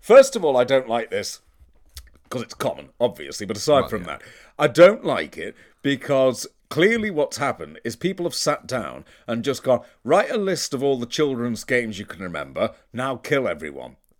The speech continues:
Speaker 1: It's that,
Speaker 2: <laughs>
Speaker 1: it's that, that's the formula, okay?
Speaker 2: Right.
Speaker 1: There's, there's nine episodes of this. I shan't be watching two to nine, I can assure you.
Speaker 2: No.
Speaker 1: Right? So, let's write down a list of how we could kill people. Okay, fair enough.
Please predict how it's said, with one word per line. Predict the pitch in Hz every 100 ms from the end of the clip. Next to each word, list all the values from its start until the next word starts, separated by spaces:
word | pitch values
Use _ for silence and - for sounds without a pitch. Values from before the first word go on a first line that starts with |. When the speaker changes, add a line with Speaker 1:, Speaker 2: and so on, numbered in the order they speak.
| -
Speaker 1:
It's | 131
that, | 147 151 156 151 123
Speaker 2:
<laughs> |
Speaker 1:
it's | 98
that, | 120 180 - _
that's | 185 185 196 -
the | -
formula, | - 165 143 110 85 65 62 _ -
okay? | 127
Speaker 2:
Right. | 113 147 - -
Speaker 1:
There's, | 147 151
there's | 170 151
nine | 139 175 214 214
episodes | 185 185 - 123 98 95
of | 87
this. | 80 87 - 117
I | 113
shan't | - 156 165 151
be |
watching | 127 135 - 131 107
two | - 139 113
to | -
nine, | 113 104 82 76
I |
can | 82 98
assure | 82 104 92
you. | 69 60
Speaker 2:
No. | 87 82 71
Speaker 1:
Right? | 104 151 - - -
So, | - 160 135 - _ -
let's | 156 - 214
write | 214 214
down | 175
a | 160
list | 147 131 -
of | 98
how | 127 139
we | 120
could | 127 -
kill | - 117 87
people. | 80 69 - 69 - _
Okay, | 160 180 175 113 80
fair | - 123 107
enough. | 87 69